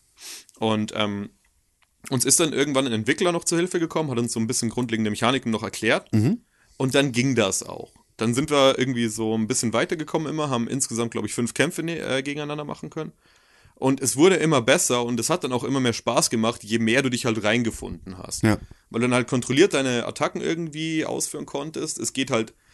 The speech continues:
Speaker 1: natürlich Dragon Ball typisch sehr viel in die Luft, wo du dann halt
Speaker 2: Ja.
Speaker 1: mit dem Gegner juggelst, ähm, dann schlägst du ihn zurück auf den Boden, woraufhin uns irgendwie die halbe Arena zerlegt.
Speaker 2: Mhm.
Speaker 1: Und das ist ganz schön gemacht, weil halt auch im Hintergrund die einzelnen Arenen, ähm, stehen halt am Anfang noch wie aus dem Ei gepellt da
Speaker 2: Mhm.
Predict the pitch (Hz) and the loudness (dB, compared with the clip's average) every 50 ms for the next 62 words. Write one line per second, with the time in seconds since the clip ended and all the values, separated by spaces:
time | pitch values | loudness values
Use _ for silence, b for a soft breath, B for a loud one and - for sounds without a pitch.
0 | b b b b - 120 110 139 135 123 - - 120 123 131 127 117 131 117 - | b b b b -10 -6 -2 -2 -2 -2 0 0 0 0 0 -2 -6 -8 -8 -6
1 | 113 104 101 104 113 123 123 - - 123 117 113 110 - - - 113 104 98 98 | -4 -4 0 2 2 2 2 0 -2 -2 0 0 -2 -4 -6 -10 -8 -6 -4 0
2 | 101 113 127 139 135 - - - - _ _ _ - 104 107 104 110 107 104 104 | 4 4 4 4 2 -2 -10 -14 -20 _ _ _ -10 -8 -6 -4 -2 -2 -2 0
3 | 110 107 95 113 110 104 117 127 135 131 117 113 117 117 117 117 120 117 117 117 | 0 0 0 0 0 0 0 2 2 2 2 2 2 0 2 2 2 2 2 2
4 | 107 - - - 113 107 107 110 107 110 113 113 - - 120 120 120 - 135 123 | 0 -2 -4 -4 -4 -2 -2 -2 -2 -2 -2 -2 0 2 2 2 2 0 -2 -6
5 | - - 135 120 - 120 113 117 101 117 131 147 147 135 127 113 - - 123 120 | -4 -2 -2 -2 -4 -4 -6 -2 0 0 0 2 2 2 2 2 2 2 0 -2
6 | 113 110 - - - 113 113 110 113 117 113 113 104 107 113 113 113 107 104 101 | -2 -4 -4 -4 -4 -2 -2 0 0 2 2 2 2 2 2 2 2 2 2 2
7 | 123 147 165 160 - - 160 147 143 156 156 - 120 117 104 110 139 185 190 B | 0 0 -2 -2 -4 -4 -4 -4 -4 -4 0 2 4 4 4 4 0 -2 -4 B
8 | B B B B B B B B - 127 123 127 139 151 185 - - 156 139 - | B B B B B B B B -6 -2 0 2 2 2 2 0 0 0 0 0
9 | - 151 147 139 135 127 135 147 - - 123 123 127 120 - - 113 - 120 107 | -2 -2 -2 -2 -2 -2 -2 -2 -4 -4 -2 -2 -2 -2 -4 -6 -8 -6 -4 -2
10 | 117 156 170 156 131 113 104 98 98 92 92 92 90 - - 107 107 113 120 123 | -2 -2 0 2 0 0 0 -2 -6 -6 -6 -8 -10 -12 -10 -6 -4 -2 -2 -2
11 | - 120 120 113 110 110 - 107 104 110 117 131 143 151 147 131 - 110 107 107 | -2 -2 -2 -2 -2 -2 -4 -2 0 2 2 2 2 0 -4 -4 -4 -4 -4 -4
12 | - - 123 120 117 107 - - - 123 - 123 113 110 107 107 98 104 113 104 | -4 -4 -4 -2 -2 -4 -4 -4 -6 -6 -4 -4 -4 -2 -4 -4 -4 -2 -4 -4
13 | 101 113 107 107 107 107 104 - 127 190 - - - 117 135 170 190 110 107 127 | -4 -4 -6 -6 -4 -6 -6 -6 -6 -6 -4 -2 -2 -2 -2 -2 -2 -4 -4 -4
14 | 160 | -6